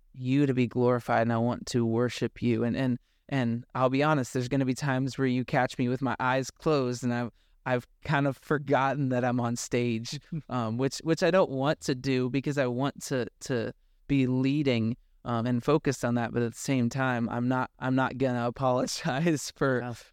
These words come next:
Speaker 1: for, for focusing on the, on the Lord and that, um, because it, it,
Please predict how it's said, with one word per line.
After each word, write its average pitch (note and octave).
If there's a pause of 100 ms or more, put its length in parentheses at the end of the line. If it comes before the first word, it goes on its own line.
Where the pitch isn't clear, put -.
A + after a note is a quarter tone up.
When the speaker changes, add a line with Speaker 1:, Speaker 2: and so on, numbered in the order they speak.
Speaker 1:
for, A#2+
for A#2+
focusing B2
on A#2
the, A2+
on B2
the A2
Lord A2+
and A2
that, A#2
um, - (340)
because B2
it, B2
it, B2